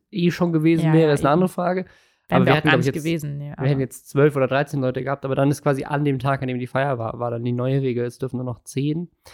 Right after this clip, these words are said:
Speaker 1: Und wir haben sowieso nur Kinder dann gehabt, die auch, äh, sowieso in der Kita sich jeden Tag sehen,
Speaker 2: Ja, bis auf
Speaker 1: quasi.
Speaker 2: ein Kind und das haben wir tatsächlich dann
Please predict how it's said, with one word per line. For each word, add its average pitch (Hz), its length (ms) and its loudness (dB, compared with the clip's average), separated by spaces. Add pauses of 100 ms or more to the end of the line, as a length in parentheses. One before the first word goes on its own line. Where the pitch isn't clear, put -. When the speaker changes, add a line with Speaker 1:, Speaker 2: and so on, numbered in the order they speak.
(200)
Speaker 1:
Und 147 160 2
wir 143 80 4
haben 143 120 2
sowieso 127 280 0
nur 135 160 0
Kinder 135 240 -2
dann 117 200 -2
gehabt, 120 320 -4
die 127 280 -10
auch, 135 340 -8 (120)
äh, 131 220 -8 (100)
sowieso 131 420 -2
in 147 140 -2
der 131 140 2
Kita 147 420 0
sich - 420 -6
jeden 123 260 -4
Tag 127 200 -6
sehen, - 240 -10
Speaker 2:
Ja, 175 100 -2
bis 196 160 -2
auf 214 120 2
Speaker 1:
quasi. - 120 2
Speaker 2:
ein 190 120 4
Kind 226 180 0
und 220 80 -4
das 208 80 -4
haben 208 140 -4
wir 202 80 -2
tatsächlich 196 460 -6
dann 175 320 -6